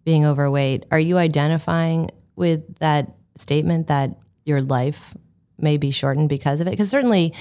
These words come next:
as we became more aware of things, um, like cigarette smoking, and we tied it to lung cancer and we tied that to death, you knew that if you were smoking a cigarette, it wasn't good for you. You, there was a stronger likelihood that you were gonna end up with lung cancer.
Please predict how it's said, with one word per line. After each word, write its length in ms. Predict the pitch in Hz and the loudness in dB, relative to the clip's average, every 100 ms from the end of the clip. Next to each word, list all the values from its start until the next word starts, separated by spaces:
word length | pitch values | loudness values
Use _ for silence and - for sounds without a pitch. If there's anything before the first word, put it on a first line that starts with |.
| - - - | -14 -10 0
as 180 | 175 | 2
we 120 | 165 185 | 4 4
became 260 | 175 185 | 4 4
more 240 | 165 165 165 | 4 4 4
aware 380 | 160 156 151 | 4 2 2
of 100 | 147 | 2
things, 560 | 139 - 151 147 147 - - | -2 0 2 2 2 -2 -2
um, 300 | 139 135 - | 0 0 0
like 140 | 147 | -2
cigarette 380 | - - 165 151 | 0 0 0 0
smoking, 540 | - 147 143 151 139 139 | 0 0 0 -2 -2 0
and 140 | 143 | 0
we 80 | 143 | 0
tied 260 | 139 151 147 | 0 0 0
it 100 | - | -2
to 100 | 143 | -2
lung 220 | 147 147 | 0 0
cancer 460 | 151 139 139 - 135 | 0 -2 -2 -2 -2
and 100 | 135 | -2
we 80 | |
tied 220 | 135 143 139 | -2 -4 -2
that 180 | 135 | -4
to 80 | - | -6
death, 480 | 135 160 147 135 - - _ _ _ _ _ | -4 0 2 0 -4 -12 _ _ _ _ _
you 100 | 196 | 4
knew 160 | 214 220 | 6 6
that 100 | 165 | 4
if 100 | 160 | 2
you 80 | |
were 80 | 151 | 0
smoking 420 | 147 160 151 151 | 2 0 2 2
a 220 | 139 127 - | 0 -2 -4
cigarette, 640 | - 175 135 127 - - _ | -2 0 0 -2 -4 -10 _
it 60 | 156 | -2
wasn't 280 | 156 127 120 | 0 0 -2
good 140 | - | -4
for 100 | - | -4
you. 300 | - 101 - - | -6 -4 -6 -4
You, 340 | 143 135 110 | -2 -2 -4
there 100 | 127 | -4
was 160 | - - | -4 -4
a 300 | - - - | -6 -8 -12
stronger 440 | - - 156 147 143 | -16 -2 0 2 2
likelihood 500 | 131 131 131 143 - | 0 -2 -2 -2 -2
that 100 | - | -4
you 60 | |
were 60 | 127 | -4
gonna 140 | - | -4
end 140 | 92 87 | -4 -4
up 100 | - | -4
with 160 | 127 | -4
lung 160 | 131 135 | -4 -4
cancer. 560 | 143 - - - - | -4 -6 -6 -6 -6